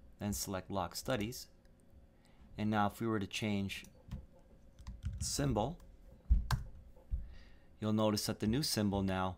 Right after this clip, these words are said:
also carries the studies. Another way of enabling lock studies, so one option, as I just showed you, is through the View menu, and the other way to lock your studies is via the lock studies icon found here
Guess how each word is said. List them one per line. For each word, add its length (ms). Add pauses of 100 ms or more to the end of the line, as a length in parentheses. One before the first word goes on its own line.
(380)
also 340
carries 680 (580)
the 80
studies. 640 (1000)
Another 320
way 300
of 540
enabling 520
lock 220
studies, 480 (360)
so 180
one 160
option, 400
as 80
I 60
just 200
showed 260
you, 140
is 140
through 160
the 80
View 180
menu, 380 (580)
and 240
the 220
other 240
way 400
to 120
lock 280
your 80
studies 540 (380)
is 180
via 200
the 160
lock 240
studies 320
icon 400
found 380
here 380